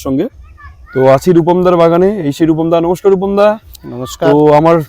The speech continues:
Speaker 1: চ্যানেলে যারা রেগুলার দর্শক, তারা তো তোমার, সবাই তোমাকে কম বেশি চেনেই। তো যারা চেনে না তাদের জন্য একবার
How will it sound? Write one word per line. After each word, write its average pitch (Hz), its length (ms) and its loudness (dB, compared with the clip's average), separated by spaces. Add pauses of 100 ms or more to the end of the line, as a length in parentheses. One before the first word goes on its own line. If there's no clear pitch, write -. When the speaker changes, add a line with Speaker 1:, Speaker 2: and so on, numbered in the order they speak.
(200)
Speaker 1:
চ্যানেলে 175 300 2
যারা 170 200 4
রেগুলার 165 280 2
দর্শক, 170 260 -4
তারা 160 180 4
তো 170 100 -4
তোমার, 160 220 -4
সবাই 160 200 0
তোমাকে 156 240 -2
কম 156 160 -4
বেশি 151 200 -8
চেনেই। 143 220 -2 (420)
তো 147 60 -2 (140)
যারা 143 180 4 (100)
চেনে 175 220 0
না - 40 -4 (100)
তাদের 170 220 2
জন্য 185 200 0
একবার 175 180 4